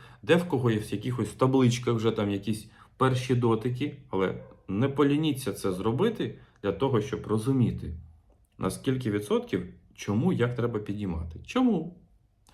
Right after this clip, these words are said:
Тому що дуже важлива теза складової будь-якої послуги — це ще фонд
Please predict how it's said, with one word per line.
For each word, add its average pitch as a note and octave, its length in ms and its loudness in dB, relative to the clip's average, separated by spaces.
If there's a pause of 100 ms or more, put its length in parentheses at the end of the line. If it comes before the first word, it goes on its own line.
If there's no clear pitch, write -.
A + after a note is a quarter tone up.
(420)
Тому G#3+ 120 2
що G#3+ 100 2
дуже G3+ 240 2
важлива F#3+ 360 4
теза F#3+ 400 2
складової D3 560 4
будь-якої C#3 420 2
послуги — D#3+ 520 0 (100)
це A3 140 -2
ще F3+ 440 -2 (260)
фонд A#3 440 0